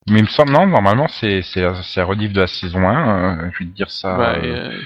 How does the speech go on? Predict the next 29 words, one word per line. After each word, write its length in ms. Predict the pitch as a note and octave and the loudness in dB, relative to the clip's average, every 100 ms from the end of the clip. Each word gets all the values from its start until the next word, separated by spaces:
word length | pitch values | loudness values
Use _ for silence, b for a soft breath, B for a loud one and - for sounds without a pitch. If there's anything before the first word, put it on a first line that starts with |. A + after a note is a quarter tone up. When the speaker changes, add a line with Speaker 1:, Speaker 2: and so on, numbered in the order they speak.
| - | -12
Speaker 2:
ça 60 | B2+ | -10
fait, 120 | - - _ _ | -10 -12 _ _
ça 100 | - | -8
fait 100 | B2 | -6
Speaker 1:
ah, 80 | - | -6
Speaker 2:
peut-être 200 | - E3+ | -12 -18
trop 80 | - | -2
Speaker 1:
ah, 80 | A#2 | 0
Speaker 2:
juste, 260 | E3 F3 | 0 -4
hein, 140 | D3+ D#3+ D3 - | -6 -8 -12 -14
pour 100 | - | -4
la 60 | B2 | -2
saison 180 | B2 B2 | -2 -4
deux. 180 | B2 D#3+ - | -4 -4 -4
Speaker 1:
ah, 100 | A2 | -4
c'est, 200 | F#2 D#2+ | -6 -12
Speaker 2:
Ouais. 60 | - - | -16 -4
Speaker 1:
incessamment. 540 | - - G#2+ A2+ G#2+ G#2+ - - | -2 -2 -4 -2 0 -2 -6 2
Bah, 240 | A2+ G#2 | 4 4
tu 120 | F#2 | 4
sais, 280 | D#3 E3 A#2+ | 2 4 4
hum, 920 | G2 G#2 G#2 G2+ G2 G2 F#2+ F#2 F#2 | 4 4 4 4 4 2 2 2 4
non, 120 | G2 D3 | 4 6
non, 140 | C3+ | 4
c'est 160 | - G#2 | 2 -2
la 80 | |
saison 340 | F#2 G2 F#2+ F#2+ | -2 -4 -4 -4
un, 60 | |
effectivement. 540 | G#2 F#2+ F#2 F2+ F#2 | -4 -8 -12 -6 -6